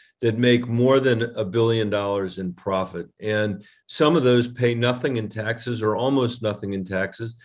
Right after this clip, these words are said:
And so what we're proposing is that there ought to be an alternative minimum corporate tax of fifteen percent just to make sure that people aren't getting away with nothing. You know, Amazon is a good example of a company that doesn't pay anything in taxes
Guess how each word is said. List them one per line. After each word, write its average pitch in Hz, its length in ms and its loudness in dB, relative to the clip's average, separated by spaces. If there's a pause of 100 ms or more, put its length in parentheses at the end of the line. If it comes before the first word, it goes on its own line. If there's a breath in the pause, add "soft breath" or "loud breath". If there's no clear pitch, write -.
(220 soft breath)
And 123 120 -4
so 123 180 4
what 143 220 4
we're 160 140 2
proposing 131 640 0
is 117 260 -4
that 113 180 -2
there 123 180 4
ought 131 200 4
to 139 100 0
be 127 140 -2
an 117 80 0
alternative 117 680 -4
minimum 117 520 -2
corporate 113 480 -6
tax 101 420 -4 (380 soft breath)
of 110 120 0
fifteen 131 640 -4
percent 113 460 -4 (280 soft breath)
just 185 240 2
to 214 100 4
make 185 260 4
sure 165 380 0
that 123 280 -2 (180)
people 143 300 -2
aren't 131 240 0
getting 123 280 0
away 117 180 4
with 110 240 0
nothing. 113 540 -2
You 98 80 -10
know, 104 200 -2
Amazon 110 720 0
is 95 140 -6
a 104 40 -12
good 110 200 -2
example 107 560 -4
of 87 80 -8
a 92 80 -12
company 98 500 -8 (360 soft breath)
that 107 120 -2
doesn't 120 380 2
pay 107 200 -2
anything 110 380 -4
in 101 140 -6
taxes 135 560 -2